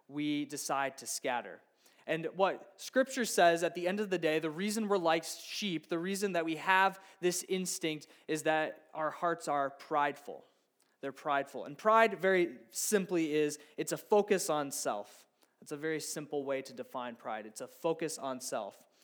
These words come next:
And we have to be careful. We have to be smart about this. We have to study pride in depth so that we can rightly identify it in our hearts and get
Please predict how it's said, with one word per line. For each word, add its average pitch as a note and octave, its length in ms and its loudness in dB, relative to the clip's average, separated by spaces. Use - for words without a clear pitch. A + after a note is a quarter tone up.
And E3+ 240 -2
we G3 140 -2
have A3+ 220 4
to B3 100 -4
be F#3 240 0
careful. G#3+ 480 0
We F3 100 2
have G3 140 0
to G#3 80 -8
be E3+ 100 -6
smart F#3 460 0
about D3+ 240 0
this. D3 180 -6
We E3+ 120 -2
have F3+ 220 0
to D3+ 160 -2
study F#3+ 460 0
pride D#3+ 540 2
in E3+ 300 2
depth E3 340 2
so F3 180 0
that D#3+ 140 4
we F3 120 -2
can E3+ 180 -4
rightly F#3 460 4
identify E3 680 2
it D#3 180 2
in E3 180 -2
our D#3 140 0
hearts D#3 400 0
and D3+ 160 -10
get D3+ 240 -4